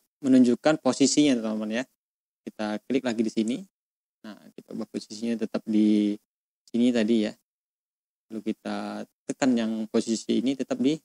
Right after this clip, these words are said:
awal, ya, untuk dia mundur. Kita play lagi, coba di sini. Nah, sudah ada, ya. Eh, mungkin durasi tadi yang ini terlalu panjang, ya.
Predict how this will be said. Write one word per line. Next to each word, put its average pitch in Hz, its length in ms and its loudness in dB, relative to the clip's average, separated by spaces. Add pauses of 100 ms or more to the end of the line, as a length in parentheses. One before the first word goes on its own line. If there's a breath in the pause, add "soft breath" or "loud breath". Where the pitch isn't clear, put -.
awal, 113 320 2
ya, 110 80 -6
untuk 107 240 -12
dia 110 160 -2
mundur. 107 320 -2 (1040)
Kita - 400 -10
play 117 240 2
lagi, 127 400 -2 (320)
coba 120 240 -16
di - 80 -20
sini. 117 220 -8 (3250)
Nah, 95 240 -10
sudah 101 320 -6
ada, 110 160 -2
ya. 104 240 -6 (880)
Eh, 131 80 4
mungkin 143 320 4
durasi 135 400 4
tadi 127 240 6
yang 123 80 2
ini 135 160 2
terlalu 123 240 2
panjang, 110 400 -2
ya. 120 100 -6